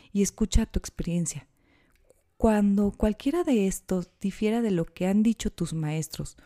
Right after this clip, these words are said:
o de lo que has leído en tus libros, olvida las palabras. Recuerda que las palabras son las proveedoras menos confiables de la verdad. Bueno, ok,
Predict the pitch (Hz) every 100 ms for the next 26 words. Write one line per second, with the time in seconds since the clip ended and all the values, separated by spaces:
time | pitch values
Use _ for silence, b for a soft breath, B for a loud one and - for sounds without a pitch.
0 | B B B 202 226 269 262 - 170 185
1 | 180 175 - 196 285 285 240 202 190 160
2 | 131 156 151 208 - b b b - 208
3 | 202 226 226 - 175 170 170 143 - _
4 | b b b - 190 - 233 247 262 202
5 | - - 170 165 170 180 - - 202 208
6 | 208 _ - - 196 190 - 190 185 190
7 | 196 202 202 226 - B B B 220 247
8 | 262 285 - 190 - 165 170 156 151 143
9 | 135 135 - - - _ _ _ _ _
10 | _ _ _ _ _ _ _ _ _ _
11 | _ 202 277 302 247 330 _ _ - 208